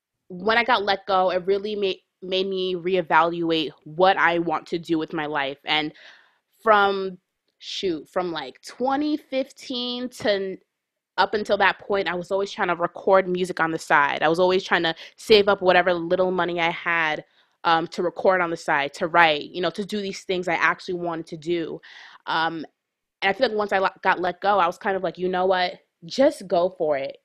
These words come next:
And I had that song, tho-, that was one of the songs I just had ready. And I was like, "You know what? We were al-, we're going through the coronavirus stuff,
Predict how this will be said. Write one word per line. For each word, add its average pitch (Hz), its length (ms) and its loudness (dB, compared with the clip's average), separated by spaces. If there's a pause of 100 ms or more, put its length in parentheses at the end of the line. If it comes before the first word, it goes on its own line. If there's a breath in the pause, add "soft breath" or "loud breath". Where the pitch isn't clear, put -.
And 202 120 0
I 214 80 4
had 226 300 -4
that 202 180 -4
song, 185 340 -2
tho-, 196 220 -2
that 196 120 0
was 214 120 -2
one 185 140 -4
of 185 60 -8
the 180 60 -10
songs 180 320 -8
I 160 120 -4
just 180 260 -8
had 170 320 0
ready. 156 380 -4 (340 loud breath)
And 202 100 -2
I 202 40 4
was 202 120 -2
like, 190 140 0
"You 208 120 -6
know 208 160 -2
what? 202 320 2 (580 soft breath)
We 233 120 -4
were 262 120 2
al-, 226 220 -2 (100)
we're 214 200 -2
going 214 320 -4
through 226 120 -6
the 202 60 -4
coronavirus 185 800 -2
stuff, 170 440 0